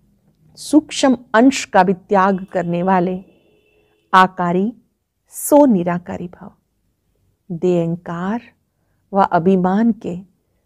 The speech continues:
सूक्ष्म अंश का भी त्याग करने वाले आकारी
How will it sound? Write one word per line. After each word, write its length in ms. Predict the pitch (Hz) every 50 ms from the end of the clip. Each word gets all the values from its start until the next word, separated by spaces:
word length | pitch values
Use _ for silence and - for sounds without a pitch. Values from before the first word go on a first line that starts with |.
| _ _ -
सूक्ष्म 680 | - - - - 302 285 - - - - 269 254 247 - -
अंश 380 | 196 196 202 220 214 - - -
का 240 | _ - 185 180 175
भी 160 | 175 190 180
त्याग 500 | 180 _ - 196 175 170 185 180 180 185
करने 380 | - - 196 180 175 175 175
वाले 400 | 170 175 170 165 165 180 196 240 - _ _ _ _ _ _ _ _ _ _ _ - -
आकारी 600 | 185 180 180 - - 185 180 180 190 208 247